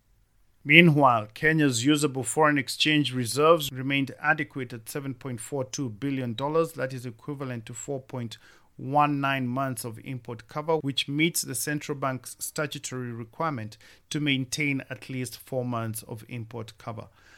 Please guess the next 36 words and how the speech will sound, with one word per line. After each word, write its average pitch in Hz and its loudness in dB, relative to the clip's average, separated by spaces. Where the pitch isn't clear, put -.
However, 143 6
we 135 2
are 127 2
now 139 2
on 135 -2
the 120 -6
verge 131 -2
of 110 -10
breaching 131 -4
this 123 -8
limit, 170 -4
as 135 -2
reserves 147 6
have 143 -4
now 143 -2
declined 135 -6
from 127 -4
a 117 -4
peak 123 -8
of 135 -12
eight 143 -4
point 127 -8
eight 143 -8
one 131 -6
billion 135 0
recorded 120 -6
at 113 -10
the 113 -10
beginning 120 -8
of 110 -12
this 120 -10
year 165 -6
to 151 -8
the 139 0
current 160 0
level, 139 2